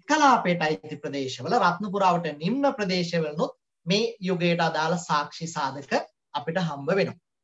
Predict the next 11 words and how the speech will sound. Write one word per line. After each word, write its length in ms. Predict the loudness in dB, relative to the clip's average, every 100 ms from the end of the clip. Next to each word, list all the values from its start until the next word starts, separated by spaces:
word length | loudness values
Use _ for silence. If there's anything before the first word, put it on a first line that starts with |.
| _ _ _
පැහැදිලිද? 420 | 0 4 4 4 2 0 -10 _ _
එතකොට 400 | -2 2 2 4 4 4 2 _ _ -4
දැන් 160 | -2 0 -2
මං 220 | -2 -2 -2
ඔබට 280 | 0 2 2
කීවා 420 | -2 -8 -2 0
මේ 240 | 2 0 -2
ප්‍රාග් 420 | 0 4 4 4
මානවයා 680 | 2 4 6 4 0 0 2
ලංකාවට 760 | 2 2 -2 2 4 6 4 2
එන්නේ, 500 | 0 0 0 0